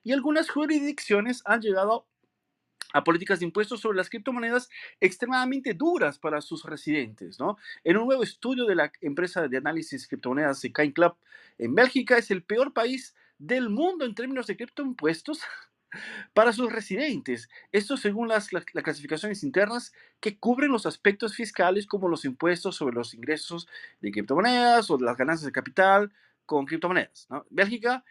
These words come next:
es conocida como, eh, por su impuesto masivo del treinta y tres por ciento sobre sus ganancias de capital en las transacciones, ¿no? Y también retiene hasta un cincuenta por ciento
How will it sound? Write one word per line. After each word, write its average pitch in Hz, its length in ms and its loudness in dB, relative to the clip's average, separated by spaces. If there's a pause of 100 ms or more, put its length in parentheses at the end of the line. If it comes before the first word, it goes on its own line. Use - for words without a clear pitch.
(120)
es 165 100 -4
conocida 208 500 -2
como, 139 560 -2 (220)
eh, 131 200 0 (100)
por 143 160 0
su 131 340 -2 (260)
impuesto 220 560 -2
masivo 220 340 -2
del 170 180 2
treinta 180 400 0
y 170 240 -4
tres 277 240 2
por 208 240 -4
ciento 247 460 -8
sobre 175 260 -4
sus - 260 -10
ganancias 196 480 -2
de 175 80 -4
capital 226 480 2 (320)
en 247 80 -4
las 262 120 -2
transacciones, 262 680 -4
¿no? 196 140 -6
Y 240 80 -6
también 269 420 0 (220)
retiene 247 320 4
hasta 247 160 -6
un 214 80 -6
cincuenta 294 640 -4
por 170 240 -4
ciento 240 720 -4